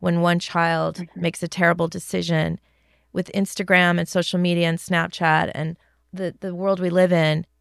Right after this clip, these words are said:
Speaker 2: Mm-hmm.
Speaker 1: It's scary.
Speaker 2: Yes.
Speaker 1: I, I'm not a mental health professional, and it's very important that I make that clear. I, my major was philosophy, and I'm a
Speaker 2: Okay.
Speaker 1: writer. So I really don't have the education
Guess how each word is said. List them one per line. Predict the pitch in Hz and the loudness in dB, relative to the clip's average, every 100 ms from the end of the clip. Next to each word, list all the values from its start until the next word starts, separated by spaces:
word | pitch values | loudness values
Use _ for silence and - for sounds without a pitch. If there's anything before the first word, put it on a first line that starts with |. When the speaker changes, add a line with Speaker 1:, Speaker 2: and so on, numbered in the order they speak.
| - | -4
Speaker 2:
Mm-hmm. | 170 165 170 | -4 -4 -6
Speaker 1:
It's | 202 - | -6 -8
scary. | - 220 170 | 0 2 4
Speaker 2:
Yes. | 190 170 | 4 4
Speaker 1:
I, | 208 - | 4 6
I'm | 226 | 6
not | 269 247 | 6 4
a | |
mental | 208 190 180 | 4 2 2
health | 165 - | 2 0
professional, | 151 156 - 151 151 | -2 -2 -2 -2 -2
and | |
it's | 156 - | -2 0
very | 175 | 0
important | 160 - 156 160 151 | 0 -2 -2 -2 -2
that | 147 | 0
I | 151 | 0
make | 165 - | 0 -2
that | 143 - | -6 -4
clear. | 160 143 147 - _ _ - | -4 -2 -4 -10 _ _ 0
I, | 165 127 | 2 4
my | 202 | 2
major | 220 220 185 | 4 2 2
was | 170 - | -2 -2
philosophy, | - 151 156 - 151 - 170 160 _ _ _ | 0 2 2 0 -8 -6 -6 -10 _ _ _
and | - 160 156 151 165 | -2 0 0 0 -2
I'm | 160 170 | 0 2
a | |
Speaker 2:
Okay. | 165 | 4
Speaker 1:
writer. | 160 156 147 | 2 2 -2
So | - 170 151 - _ - | 2 2 2 -6 _ 0
I | 180 202 | 4 4
really | 202 170 180 202 185 | 2 -2 0 0 0
don't | 165 - 170 170 165 | -2 2 2 2 -2
have | - - 180 170 170 160 156 | -8 -2 4 6 6 4 2
the | 180 - | -2 0
education | 175 175 196 175 - 180 165 165 | 0 -2 -2 -2 0 0 0 -2